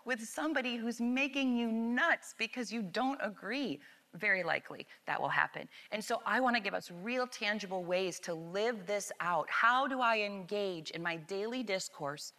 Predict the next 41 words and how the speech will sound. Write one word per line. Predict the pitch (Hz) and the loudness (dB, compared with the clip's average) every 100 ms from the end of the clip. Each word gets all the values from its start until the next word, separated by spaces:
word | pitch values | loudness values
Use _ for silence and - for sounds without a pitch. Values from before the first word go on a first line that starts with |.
| _ _ _ - | _ _ _ -10
with | 180 | -8
the | 170 | -6
disagreement | 165 160 156 165 170 170 220 _ _ _ - | -8 -8 -6 -6 -4 -4 -6 _ _ _ -6
and | 165 | -4
the | |
division | 156 151 175 185 160 - - - | -2 -2 0 0 0 -4 -10 -6
that | - 165 | -2 0
is | 156 | 0
so | - 175 180 | 2 2 2
surrounding | - 185 165 165 165 | 0 4 4 4 0
us | 156 151 | -4 -2
now? | 151 139 131 - _ _ _ _ _ _ - | 2 2 2 -2 _ _ _ _ _ _ 0
There's | 220 214 | 2 4
a | 185 | 4
bit | 214 | 2
of | 214 | 4
a | 233 | 4
long | 214 208 208 | 4 4 4
list | 214 - | 0 0
here. | - 247 254 254 _ _ _ _ - | 2 4 4 0 _ _ _ _ -12
We | 190 | -4
don't | 190 175 | 0 0
need | 196 | 0
to | 185 | -2
remember | 208 202 196 - | 0 2 2 4
all | 175 190 | 4 4
of | 190 | 4
them. | 220 220 | 2 0
Grab | 175 202 220 240 | 2 6 6 6
which | 233 247 - | 0 -4 -2
one | 196 185 185 - | -2 -2 -2 -4
might | 185 185 180 | 0 0 0
work | 170 202 214 - | 2 2 2 0
for | 226 | -2
you | 196 180 160 139 | 0 0 0 -2
to | - 196 | -8 -10
carry | - 220 226 240 233 | -6 0 2 2 0
you | 220 | -2
into | 196 180 190 | -2 -6 -6
your | 175 180 190 170 | -4 -2 -2 -6
real | 185 208 214 | -4 0 0